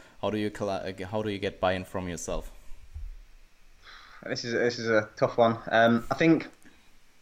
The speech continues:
Speaker 2: having, I think the weekend with, with, um, the Revive Stronger conference,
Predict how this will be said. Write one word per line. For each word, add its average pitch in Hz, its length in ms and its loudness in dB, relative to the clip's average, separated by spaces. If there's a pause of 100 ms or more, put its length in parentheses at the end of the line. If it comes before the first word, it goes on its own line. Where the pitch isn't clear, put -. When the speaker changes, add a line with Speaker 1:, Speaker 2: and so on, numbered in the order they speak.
(440)
Speaker 2:
having, 143 680 2
I 123 40 -4
think 151 140 0
the 156 80 4
weekend 143 320 4
with, 120 140 2
with, 120 180 2
um, 117 340 6
the 110 60 0
Revive 117 280 4
Stronger 120 260 0
conference, 117 480 -4